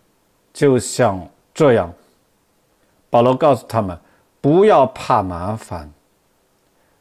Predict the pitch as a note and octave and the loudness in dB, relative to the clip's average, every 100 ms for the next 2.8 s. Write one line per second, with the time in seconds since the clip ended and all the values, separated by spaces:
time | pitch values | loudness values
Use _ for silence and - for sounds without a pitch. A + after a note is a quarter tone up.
0 | _ - C#3 F3 D#3+ B2+ - C3 G#2+ - | _ -2 2 4 4 2 0 -2 -2 -2
1 | B2 G2 - - - - _ _ _ _ | -4 -4 -6 -10 -12 -14 _ _ _ _
2 | _ _ E3+ D#3+ - F#2 D#2+ D#2+ | _ _ 2 2 0 -10 -14 -18